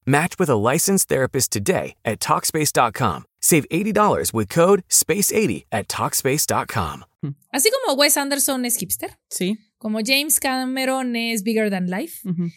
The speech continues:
Speaker 2: Como Scorsese es puras pandillas.
Speaker 3: Y como el otro güey, no la, no, el otro güey es el de las explosiones. ¿Cómo se llama?
Speaker 2: ¿Cuál explosiones?
Speaker 3: El que siempre hace películas con
Speaker 2: Michael
Speaker 3: explosiones.
Speaker 2: Bay.
Speaker 3: Michael Bay. Ajá.
Speaker 2: Eh, ¿qué cosa es? Es, eh, lo que se conoce como el estilo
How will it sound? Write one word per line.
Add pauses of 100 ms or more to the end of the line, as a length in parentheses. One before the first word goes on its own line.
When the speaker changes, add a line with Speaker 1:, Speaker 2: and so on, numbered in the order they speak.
(200)
Speaker 2:
Como
Scorsese
es
puras
pandillas.
Speaker 3:
Y
como
el
otro
güey,
no
la,
no,
el
otro
güey
es
el
de
las
explosiones.
¿Cómo
se
llama? (680)
Speaker 2:
¿Cuál
explosiones? (100)
Speaker 3:
El
que
siempre
hace
películas
con
Speaker 2:
Michael
Speaker 3:
explosiones.
Speaker 2:
Bay.
Speaker 3:
Michael
Bay. (240)
Ajá. (480)
Speaker 2:
Eh,
¿qué
cosa
es? (360)
Es,
eh,
lo
que
se
conoce
como
el
estilo